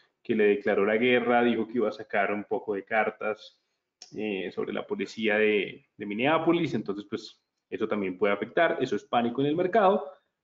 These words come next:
aunque los que realmente se deberían estar viendo afectados un poco sería la bolsa,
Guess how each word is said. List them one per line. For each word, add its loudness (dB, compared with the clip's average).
aunque 4
los 6
que 0
realmente 0
se 4
deberían 6
estar 2
viendo 2
afectados 0
un -12
poco -2
sería 0
la 0
bolsa, -2